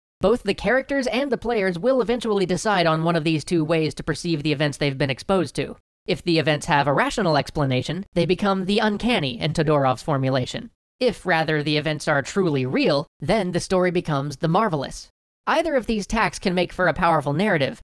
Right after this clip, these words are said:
but as the creator of that narrative, you need to decide on which way you're going early. You need to know when you think the player's gonna come to their decision on it, and decide what their decision means for their interpretation of your narrative. In many ways, you can look at the failings of Indigo Prophecy,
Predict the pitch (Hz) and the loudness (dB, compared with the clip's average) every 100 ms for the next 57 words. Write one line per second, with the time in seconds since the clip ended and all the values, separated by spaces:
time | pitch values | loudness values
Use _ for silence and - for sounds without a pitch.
0 | _ 156 165 160 - 165 147 185 240 233 | _ 0 2 0 -2 0 2 2 0 0
1 | 240 240 233 247 247 - 165 254 277 240 | 0 0 0 0 -4 -4 -2 0 -2 -2
2 | 226 196 214 180 165 151 185 170 180 170 | -2 0 0 2 0 0 -2 0 0 2
3 | 165 165 156 123 127 151 139 113 - - | 0 2 0 -2 -2 0 0 -2 -8 -18
4 | _ 160 165 220 226 175 196 175 143 156 | _ 0 0 0 0 2 2 2 2 2
5 | 208 226 214 196 185 190 - 170 165 160 | 2 0 -2 -4 -4 -4 0 0 0 0
6 | 165 151 156 151 160 147 139 - 156 135 | -2 0 -2 -2 0 0 0 0 -2 0
7 | 120 120 117 - - 147 123 135 - 165 | -2 -4 -10 -12 -4 -4 -4 -6 0 2
8 | 185 170 156 180 160 185 160 147 147 226 | 2 0 0 0 0 -4 -2 -2 0 0
9 | 165 143 - 147 143 143 160 147 147 135 | -2 -4 -4 0 0 0 -2 0 0 0
10 | 151 127 131 139 165 131 - - _ _ | -2 -2 0 0 0 -2 -6 -12 _ _
11 | - 143 156 190 196 214 208 170 175 160 | -4 0 0 2 4 2 2 0 2 2
12 | 175 - 139 208 247 214 160 143 135 131 | 0 -2 -2 0 2 2 0 0 0 0
13 | 127 131 - 123 117 131 | 0 0 0 -2 -2 -4